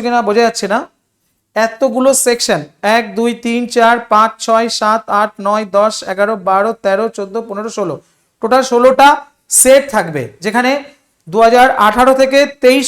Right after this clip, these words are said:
পর্যন্ত overall যত সমস্ত কোশ্চেন পেপার আছে, সবগুলোই আমাদের এখানে কিন্তু আলোচনা করা হবে with video classes, ঠিক আছে? তো পিডিএফটা তো তোমরা পাচ্ছই, সঙ্গে ডিটেলস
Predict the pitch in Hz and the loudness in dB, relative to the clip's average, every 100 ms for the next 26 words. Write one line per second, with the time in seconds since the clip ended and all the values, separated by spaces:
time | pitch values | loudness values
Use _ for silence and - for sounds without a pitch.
0 | - 262 247 254 277 277 - - 233 269 | -2 -2 0 -2 0 0 -2 -2 2 4
1 | 262 180 - _ - 247 240 294 285 254 | 4 2 -4 _ -6 -6 -2 -4 -2 -4
2 | 254 269 254 233 254 233 233 233 196 262 | -4 -8 -6 -4 -4 -6 -2 0 0 -2
3 | 294 _ _ _ - 233 240 233 285 233 | -4 _ _ _ -6 -4 -2 2 2 2
4 | 214 220 220 233 233 226 269 196 190 226 | 0 -2 -2 -4 -4 -4 -2 -2 -2 -6
5 | 247 202 196 202 233 311 _ _ _ _ | -6 -2 -2 0 -2 -4 _ _ _ _
6 | _ 220 254 202 208 233 269 277 196 156 | _ -6 -6 -6 -6 -2 -2 -2 -2 -2
7 | - 110 - - - 277 311 170 - _ | -4 -6 -10 -14 -10 -2 -2 -2 -10 _
8 | _ 233 240 233 - 247 254 262 262 262 | _ 0 0 0 -6 -4 0 0 0 -2
9 | 262 254 254 247 240 254 269 - - 226 | -2 0 0 0 -2 -4 -4 -8 -12 -10
10 | 208 226 226 180 208 226 | -4 -4 -6 -10 -4 -4